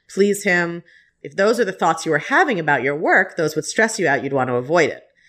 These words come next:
That keeps going until you get close enough to the deadline that your more urgent thoughts become, "If I don't finish this assignment by the deadline, then he's really gonna be mad at me, he or she, the partner,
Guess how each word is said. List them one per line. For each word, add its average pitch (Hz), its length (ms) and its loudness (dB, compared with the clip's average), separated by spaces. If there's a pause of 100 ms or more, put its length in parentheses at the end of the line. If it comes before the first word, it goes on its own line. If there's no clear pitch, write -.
(220)
That 160 380 0 (420)
keeps 185 300 0
going 160 540 0
until 165 260 -2
you 156 60 0
get - 180 -4
close 226 320 2
enough 240 200 -2
to - 60 -14
the 180 100 0
deadline 151 560 0
that 135 120 0
your 147 180 2
more 151 460 0
urgent 220 460 0
thoughts 135 240 0
become, 135 520 -4 (400)
"If - 160 -12
I 147 140 2
don't 180 180 0
finish 185 220 -2
this 185 140 -2
assignment 180 420 0
by 160 120 4
the 160 100 -2
deadline, 151 640 0 (260)
then 156 140 4
he's 147 200 -6
really 175 300 0
gonna 175 180 -4
be 131 140 0
mad 117 240 -4
at 110 80 -8
me, 135 340 -10
he - 160 0
or 135 60 6
she, 123 180 -2
the 123 80 0
partner, 135 520 -2